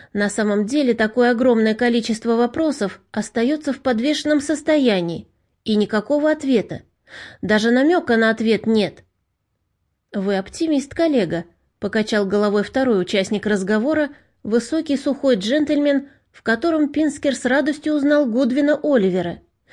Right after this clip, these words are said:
известного археолога, действительного члена большинства существующих европейских и не только европейских академий наук.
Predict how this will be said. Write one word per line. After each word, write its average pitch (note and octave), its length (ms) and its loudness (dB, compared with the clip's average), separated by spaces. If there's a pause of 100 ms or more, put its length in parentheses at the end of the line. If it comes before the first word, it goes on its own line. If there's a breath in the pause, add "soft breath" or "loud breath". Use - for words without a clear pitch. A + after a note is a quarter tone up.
(420 loud breath)
известного G#3+ 640 2
археолога, C#4 760 0 (300 soft breath)
действительного C4 800 0
члена D4+ 360 0
большинства A#3+ 640 0
существующих C4 840 -2
европейских A3 880 -2 (260)
и C#4 120 -2
не D4 120 2
только D4 300 0
европейских C#4 880 0 (240)
академий A3 580 2
наук. C4 460 0